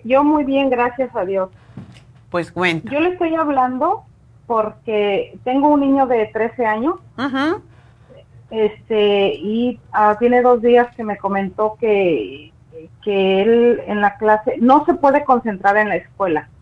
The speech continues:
Speaker 2: Mm.
Speaker 1: Yo le, yo le, le llamé la atención el jueves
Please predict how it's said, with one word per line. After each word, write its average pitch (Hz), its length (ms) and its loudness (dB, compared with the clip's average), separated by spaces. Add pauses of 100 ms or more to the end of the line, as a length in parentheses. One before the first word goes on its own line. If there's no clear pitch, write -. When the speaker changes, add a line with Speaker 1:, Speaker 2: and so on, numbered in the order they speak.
Speaker 2:
Mm. 202 440 -4 (960)
Speaker 1:
Yo 240 120 6
le, 277 400 4
yo 233 140 4
le, 262 560 6 (220)
le 214 480 4
llamé 226 260 2
la 233 100 4
atención 226 600 -2
el 214 260 0
jueves 208 420 0